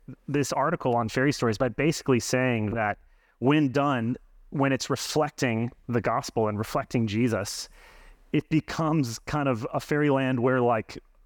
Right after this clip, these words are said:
the gospel, it reveals itself. So it's a sacramental experience, right? You're, you're reading Lord of the Rings or, or stories that have this beautiful, redemptive,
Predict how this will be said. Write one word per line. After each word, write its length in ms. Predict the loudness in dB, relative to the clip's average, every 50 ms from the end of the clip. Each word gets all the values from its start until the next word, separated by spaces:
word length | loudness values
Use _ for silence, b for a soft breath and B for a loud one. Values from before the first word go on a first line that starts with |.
| _ _ _ -6
the 140 | -2 -2 0
gospel, 580 | 0 0 -2 -2 -2 -2 0 2 2 2 0 0
it 140 | -2 -4 -4 0
reveals 400 | 0 2 4 4 4 2 2 0
itself. 480 | -2 -4 -6 -6 -6 -6 -8 -10 -14 -20 B B B B B B B B B B B
So 400 | B -4 -2 0 2 2 2 0 0 0
it's 220 | -2 -2 0 0
a 80 | -2 -2
sacramental 680 | -2 -2 -4 -6 -6 -6 -4 -2 0 2 2 2 0 0
experience, 760 | -2 -2 -2 0 0 2 0 0 -2 -4 -6 -6 -8 -8 -8 -6
right? 260 | -4 -2 -2 -2 -2 -4
You're, 280 | -2 0 0 2 2 0
you're 200 | 0 0 0 0
reading 640 | 2 2 2 4 4 4 4 4 4 4 2 0 0 -4 b b b b b b b
Lord 240 | b 2 4 4 2
of 60 | 2
the 60 | 2
Rings 360 | 2 2 4 4 4 2 2 0
or, 120 | -2 -2 -2
or 120 | -2 -2
stories 540 | -2 -4 -2 -2 0 0 2 2 0 0 0
that 160 | -2 -4 -4
have 240 | -4 -4 -4 -2 -2
this 140 | -4 -4 -4
beautiful, 680 | -6 -4 -2 0 0 0 0 -2 -2 0 0 0 0 0
redemptive, 880 | 0 0 -2 0 0 -2 0 0 0 0 0 0 0 0 -2 -4 -6 -10